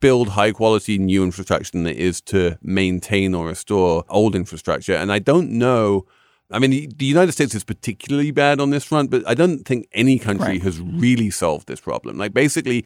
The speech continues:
Speaker 1: the older you are, the earlier you industrialized, the more, like, rickety your infrastructure is. And no one's really worked out how to institutionalize the maintenance of that as opposed to building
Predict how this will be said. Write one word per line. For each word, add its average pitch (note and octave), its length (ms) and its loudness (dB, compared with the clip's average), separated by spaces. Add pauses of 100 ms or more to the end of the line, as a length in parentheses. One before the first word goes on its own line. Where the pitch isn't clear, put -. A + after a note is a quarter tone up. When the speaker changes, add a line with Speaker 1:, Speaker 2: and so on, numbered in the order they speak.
(100)
Speaker 1:
the C3+ 160 0
older D3 300 4
you A#2+ 280 2
are, G2+ 240 4
the E2+ 200 -4
earlier B2+ 380 4
you G#2 240 0
industrialized, E2+ 1000 -6 (260)
the B2 100 2
more, A#2+ 360 4
like, G#2+ 180 2
rickety G#2+ 440 -2
your F#2+ 180 0
infrastructure F2+ 720 -4
is. C#2+ 200 -6 (160)
And B2 240 2
no D3 140 6
one's C#3+ 320 2
really A#2+ 280 0
worked G#2 360 0
out G2+ 320 0
how F#2+ 440 -2
to F#2+ 180 -2
institutionalize F2+ 1200 -2
the F#2 80 -4
maintenance F2 640 -2
of D#2 100 -10
that D#2 260 0 (440)
as G2 200 0
opposed F2+ 480 0
to F2 160 -2
building E2 800 -2